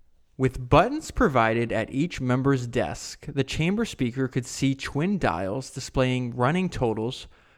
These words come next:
for A votes or nay votes. The deficiency of the manual voting system seemed obvious to Edison, but not to his prospective customers. When Edison and his investor met with a politically savvy operator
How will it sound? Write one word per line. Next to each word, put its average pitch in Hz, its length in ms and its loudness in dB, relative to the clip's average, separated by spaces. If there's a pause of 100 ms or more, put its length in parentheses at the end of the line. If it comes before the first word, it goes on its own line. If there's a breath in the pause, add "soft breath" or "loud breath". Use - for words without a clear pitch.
for 127 460 2
A 123 340 4
votes 165 460 2 (160)
or 123 260 0
nay 151 380 2
votes. - 640 -8 (640)
The 131 100 2
deficiency 208 600 2
of 196 80 4
the 135 80 2
manual 127 480 4
voting 120 340 2
system 101 380 -8
seemed 123 340 -2
obvious 131 480 0
to - 180 -10
Edison, - 500 -8 (460)
but 120 120 0
not 131 360 4
to 147 200 0
his 143 160 -2
prospective - 580 -4
customers. - 800 -4 (2250)
When 127 240 2
Edison 190 420 4
and 127 160 2
his 135 180 4
investor 120 640 0
met 127 220 0
with 131 140 2
a 117 80 2
politically 131 580 0
savvy 120 480 0
operator 85 580 -2